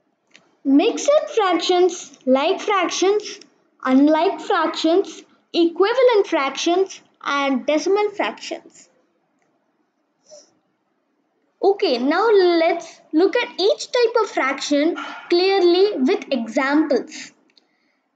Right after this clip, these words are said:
Proper fractions. Fractions where the numerator is less than the denominator are called proper fractions. Three by four, for instance,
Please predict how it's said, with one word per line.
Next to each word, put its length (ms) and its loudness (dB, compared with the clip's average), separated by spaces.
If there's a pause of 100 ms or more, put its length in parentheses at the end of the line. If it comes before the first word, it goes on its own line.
(1600)
Proper 480 2
fractions. 720 -4 (160)
Fractions 960 -2
where 200 0
the 120 2
numerator 840 2 (240)
is 240 -2
less 300 2
than 300 -2
the 220 0
denominator 840 2 (120)
are 220 0
called 420 0 (400)
proper 500 0
fractions. 760 -6 (720)
Three 280 4
by 220 2 (100)
four, 400 2 (360)
for 160 0 (100)
instance, 880 0